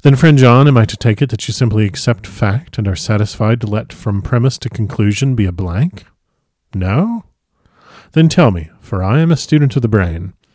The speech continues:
how you accept the hypnotism and reject the thought reading?"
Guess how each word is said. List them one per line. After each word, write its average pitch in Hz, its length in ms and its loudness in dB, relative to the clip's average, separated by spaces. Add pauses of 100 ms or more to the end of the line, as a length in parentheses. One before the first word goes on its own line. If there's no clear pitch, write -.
(400)
how 170 120 0
you 190 180 2
accept - 580 -4
the 107 100 -4
hypnotism 98 720 -4 (500)
and 143 140 0
reject 139 500 0 (160)
the 127 120 -2
thought 135 300 -2
reading?" 90 440 -8